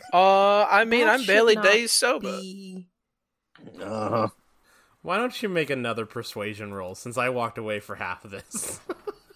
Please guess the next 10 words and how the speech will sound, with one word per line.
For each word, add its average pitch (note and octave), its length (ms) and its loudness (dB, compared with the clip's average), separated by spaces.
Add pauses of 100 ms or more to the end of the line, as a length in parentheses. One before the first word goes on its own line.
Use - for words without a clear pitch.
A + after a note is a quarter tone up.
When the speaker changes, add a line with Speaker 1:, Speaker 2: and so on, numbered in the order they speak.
(220)
Speaker 4:
<laughs> - 20 -2 (1500)
And A2+ 100 -16
we'll A2+ 120 -10
see G#2+ 280 -12 (100)
how A#2 140 -6
this G#2 260 -10
goes. F2 520 -12 (720)
Speaker 3:
Twenty-three. C3 540 4
Speaker 4:
Oh, A2 80 -8
okay. F2 220 -10